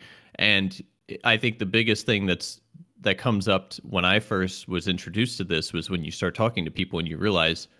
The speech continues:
"Wow, I do have a vertical relationship with this person, and I do have this kind of,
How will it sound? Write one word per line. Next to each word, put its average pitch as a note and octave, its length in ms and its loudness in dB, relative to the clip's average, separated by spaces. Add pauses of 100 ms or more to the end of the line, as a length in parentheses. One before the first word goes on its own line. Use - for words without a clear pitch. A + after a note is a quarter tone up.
(220)
"Wow, G2+ 420 2
I G2+ 120 2
do B2 160 4
have A2+ 180 4
a F#2 40 -4
vertical E2+ 380 -2
relationship D#2+ 560 -4
with D#2+ 100 -8
this D#2+ 140 -8
person, F2+ 460 -2
and E2 100 -4
I F2 480 2 (160)
do A#2 300 4
have F2 340 0
this E2 220 -2
kind E2+ 280 -2
of, D#2+ 320 -4